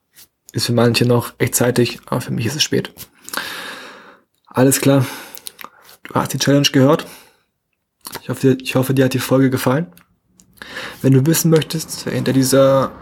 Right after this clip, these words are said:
charmanten, zum Ende holprigen Stimme steckt, <laughs> dann schau gerne bei Instagram beim Erfolgscast vorbei. Und du darfst doch gerne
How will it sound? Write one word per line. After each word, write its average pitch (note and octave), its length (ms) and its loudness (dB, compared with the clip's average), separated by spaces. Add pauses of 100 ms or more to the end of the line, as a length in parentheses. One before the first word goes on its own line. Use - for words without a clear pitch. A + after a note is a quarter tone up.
(240)
charmanten, E3 680 2 (760)
zum - 200 -8
Ende C#3 460 4 (520)
holprigen D#3 500 2
Stimme D#3 340 2
steckt, - 360 -2 (240)
<laughs> - 1300 -12
dann B2+ 140 0
schau C3 160 4
gerne B2+ 540 2 (200)
bei - 80 -6
Instagram B2 560 -2 (240)
beim B2 120 2
Erfolgscast C3 640 0
vorbei. B2+ 380 0 (1300)
Und C3+ 500 2
du C#3+ 100 4
darfst C#3+ 280 2
doch C3+ 140 0
gerne C#3 460 0